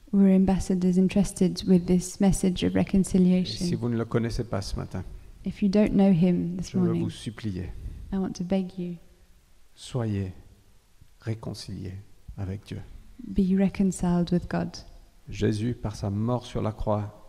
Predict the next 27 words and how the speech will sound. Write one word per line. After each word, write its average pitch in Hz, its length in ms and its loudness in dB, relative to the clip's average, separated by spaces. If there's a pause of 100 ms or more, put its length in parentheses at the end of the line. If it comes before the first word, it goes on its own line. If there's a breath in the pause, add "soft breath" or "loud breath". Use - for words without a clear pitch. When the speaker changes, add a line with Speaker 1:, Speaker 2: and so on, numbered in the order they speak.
(200)
Speaker 2:
a 107 220 -8
ouvert 113 260 -6
la 101 100 -6
porte - 460 -12
Speaker 1:
Jesus, 202 420 -2
through 196 180 -2
his 185 220 0
death 196 220 2
on 208 140 4
the 202 80 2
cross, - 340 -2
opened 190 400 0
the 180 100 -4
doors 175 460 -8 (320)
Speaker 2:
pour 110 160 -10
qu'on 110 120 -8
soit 101 200 -6
réconcilié 95 720 -8 (160)
avec 95 260 -10
lui. - 300 -14
Speaker 1:
so - 180 -12
that 190 120 -10
we 190 140 -2
may 180 200 0
be 175 340 -4
reconciled 180 800 -2
with 180 100 -4